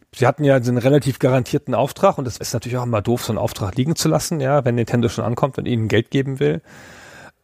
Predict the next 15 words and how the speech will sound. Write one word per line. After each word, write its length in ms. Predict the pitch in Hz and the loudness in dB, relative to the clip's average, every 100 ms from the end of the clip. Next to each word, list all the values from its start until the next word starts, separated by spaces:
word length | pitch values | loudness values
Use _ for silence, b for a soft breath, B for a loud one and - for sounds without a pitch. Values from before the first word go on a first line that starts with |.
| _ | _
Und 420 | 143 135 - - | 0 2 -4 0
dann 380 | 127 120 120 76 | 2 2 -2 -6
hat 240 | - 127 135 | -6 -4 0
der 120 | 110 | 2
Hollis 420 | 120 165 220 - - | 2 2 0 -4 -12
sich 580 | - - 160 151 - - _ - | -12 -2 0 -2 -10 -18 _ -8
ein 180 | 127 - | -8 -6
Team 360 | - 156 175 | -2 0 0
zusammengestellt, 1300 | - - 113 117 143 175 196 185 - 165 160 185 202 - | -2 -2 2 2 0 -2 -2 -2 -2 0 0 0 -2 -2
aber 560 | 143 139 139 139 - - | 0 2 2 2 0 -4
ein 180 | 139 123 | -10 -10
Team, 340 | - 147 175 | -8 -6 -4
in 140 | 151 127 | -4 0
dem 260 | 143 139 - | 0 0 -2
er 600 | 131 135 165 180 190 | 0 2 4 4 2